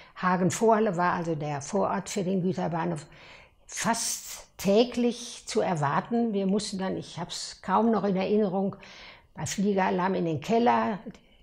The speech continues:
Trainingsanzug anziehen, runter in den Keller, der gar nicht gastlich war und gar nicht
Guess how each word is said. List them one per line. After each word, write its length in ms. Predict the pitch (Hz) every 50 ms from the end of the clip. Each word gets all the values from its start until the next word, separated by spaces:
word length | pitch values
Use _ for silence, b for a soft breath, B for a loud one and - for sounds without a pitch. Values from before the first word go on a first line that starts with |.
| - 180 _
Trainingsanzug 720 | - - 202 226 226 226 190 - - 196 196 - - - -
anziehen, 540 | - 196 208 202 - - - 208 202 202 180
runter 380 | 160 156 185 233 220 196 190 -
in 100 | 196 180
den 120 | 175 156
Keller, 320 | - - 220 214 202 196 190
der 140 | 160 165 156
gar 220 | 147 160 180 202
nicht 340 | 214 202 160 - - - -
gastlich 500 | - 202 - - - - 202 185 - 196
war 220 | 180 180 180 175
und 80 | 175 156
gar 160 | 165 170 165
nicht 260 | 175 175 156 - -